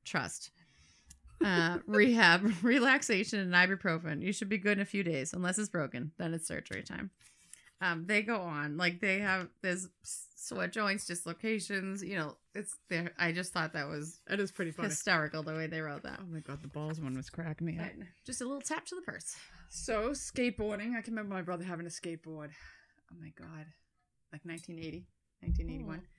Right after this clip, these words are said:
Speaker 2: And I thought it was the coolest thing. So, of course, I had to get in the skateboard. No pads, no helmet, no nothing.
Speaker 1: No.
Speaker 2: I'd get, like, the big wheel. I'd take it to the top of the hill, ride the skateboard down.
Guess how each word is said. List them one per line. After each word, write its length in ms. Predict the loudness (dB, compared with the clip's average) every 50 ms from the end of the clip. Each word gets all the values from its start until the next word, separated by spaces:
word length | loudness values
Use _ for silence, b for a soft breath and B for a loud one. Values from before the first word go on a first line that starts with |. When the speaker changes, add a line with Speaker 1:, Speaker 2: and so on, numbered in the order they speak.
| b b b b -10
Speaker 2:
And 100 | -8 -6
I 160 | -6 -6 -8 -8 -10
thought 140 | -12 -10 -10
it 60 | -12
was 80 | -14 -16
the 60 | -16
coolest 200 | -14 -14 -14 -12 -10
thing. 140 | -12 -10
So, 80 | -10 -12
of 40 | -14
course, 180 | -12 -12 -6 -2
I 120 | -2 -2 -2
had 120 | -2 -6
to 40 | -6
get 140 | -8 -10 -12
in 20 |
the 60 | -12 -16
skateboard. 380 | -12 -12 -12 -10 -10 -12 -14 -14 _ -16
No 80 | -16 -12 -10
pads, 300 | -8 -8 -8 -8 -10 -14 _ _ _ _ -12
no 100 | -10 -8
helmet, 280 | -8 -8 -8 -10 -12 _ _ _ -10
no 120 | -8 -6 -6
nothing. 320 | -6 -6 -8 -10 -14 -12 -12
Speaker 1:
No. 120 | -12 -14 -14 _ _ _ _ -12
Speaker 2:
I'd 120 | -12 -12 -12 -10 -8 -4 -2
get, 180 | 0 0 2 2
like, 160 | 2 0 0
the 80 | 0
big 200 | 0 2 2 2 2
wheel. 220 | 0 0 0 -2
I'd 140 | -2 -4 -4
take 200 | -4 -6 -6 -6
it 80 | -6 -10
to 60 | -10 -10
the 100 | -10 -8
top 280 | -6 -4 -6 -4 -4
of 60 | -4
the 60 | -4 -2
hill, 260 | -2 -2 -2 -4 -6 _ _ -20 -20 _ _ _ _ _ _ -8
ride 200 | -6 -6 -6 -8 -10 -14 -10
the 80 | -10
skateboard 300 | -10 -10 -8 -10 -10 -10
down. 220 | -10 -10 -10 -12